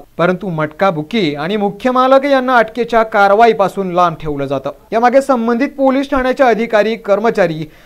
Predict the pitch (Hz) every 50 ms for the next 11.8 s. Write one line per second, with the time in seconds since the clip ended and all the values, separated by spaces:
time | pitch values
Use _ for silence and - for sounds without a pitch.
0 | - _ - 214 233 262 240 233 247 233 240 - - 285 294 269 269 262 240 240
1 | 254 254 262 247 220 220 - 240 240 240 254 202 190 190 196 - 233 214 196 196
2 | 202 196 190 180 180 180 - 220 214 214 220 220 208 185 180 180 - 220 214 214
3 | 262 277 277 294 311 302 302 277 254 247 254 254 254 247 254 220 190 - - 220
4 | 226 233 214 180 170 170 165 165 - - - _ _ - - 190 196 262 240 202
5 | 196 262 302 311 311 302 285 269 262 262 262 262 - - 247 240 247 247 247 240
6 | 233 220 233 - 226 214 220 220 226 220 220 - 208 - - 226 240 226 202 214
7 | 220 214 208 208 202 214 220 214 208 202 190 190 240 202 214 220 - 175 160 156
8 | 156 151 156 151 147 - - - - _ - 147 147 151 147 156 160 180 180 180
9 | 185 185 202 214 220 208 196 185 190 - - 220 226 208 226 226 233 254 254 277
10 | 269 254 - 233 208 202 202 240 240 240 233 233 220 202 196 196 196 196 - -
11 | 170 156 143 143 139 139 139 - - - 269 254 254 254 269